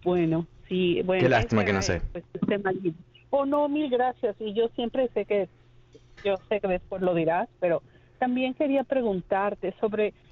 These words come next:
Speaker 1: la retirada de Estados Unidos de Afganistán. Para
Speaker 2: Ok.
Speaker 1: mí, en lo personal, creo que es algo, ah, bueno. Sé que se ve mal, que hace ver mal a Biden completamente, pero los soldados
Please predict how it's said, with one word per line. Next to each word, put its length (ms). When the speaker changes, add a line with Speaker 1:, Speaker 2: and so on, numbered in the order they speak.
Speaker 1:
la 140
retirada 540
de 80
Estados 400
Unidos 400
de 80
Afganistán. 720
Para 160
Speaker 2:
Ok. 60
Speaker 1:
mí, 160
en 80
lo 100
personal, 540
creo 280
que 100
es 120
algo, 400
ah, 380
bueno. 680
Sé 80
que 140
se 120
ve 140
mal, 420
que 280
hace 320
ver 180
mal 340
a 80
Biden 460
completamente, 1000
pero 280
los 240
soldados 540